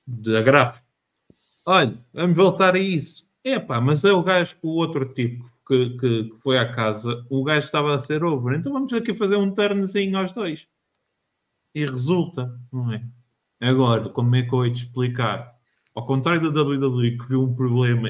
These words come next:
e, e re-, hum, eh, fez uma, uma ação imediata, uma ação-reação, o Tony Khan tem assim um, um,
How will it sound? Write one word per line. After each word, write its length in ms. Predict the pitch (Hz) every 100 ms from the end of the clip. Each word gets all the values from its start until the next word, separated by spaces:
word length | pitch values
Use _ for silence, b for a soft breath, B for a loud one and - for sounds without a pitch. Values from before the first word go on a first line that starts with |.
| -
e, 500 | 113 113 101 - -
e 440 | 110 107 107 101 98 -
re-, 360 | 113 - 107
hum, 220 | 104 92 - _ _ _ _ _ _ _ _ _ _ - _ _ _ _ _ _ _
eh, 200 | 78 101
fez 200 | - 123
uma, 360 | 120 120 110 107
uma 200 | 117 123
ação 380 | 120 139 117 110
imediata, 440 | 107 107 123 123
uma 160 | 143 110
ação-reação, 880 | - 110 117 107 107 120 123 - - _ _ _ _ _
o 100 | 120
Tony 300 | 123 143 139
Khan 300 | 131 147 156
tem 240 | 160 165 165
assim 240 | 160 160
um, 300 | 156 156 147
um, 360 | 143 135 104